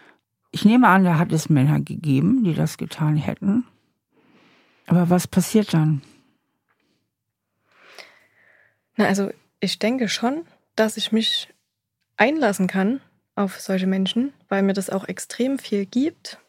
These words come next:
Speaker 2: Ähm, aber bis jetzt war eben noch nicht dieser Mann dabei, in,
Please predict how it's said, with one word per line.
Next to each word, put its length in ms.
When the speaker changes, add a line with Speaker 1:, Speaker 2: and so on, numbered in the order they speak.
Speaker 2:
Ähm, 500
aber 180
bis 280
jetzt 340
war 160
eben 260
noch 200
nicht 400
dieser 360
Mann 200
dabei, 320
in, 240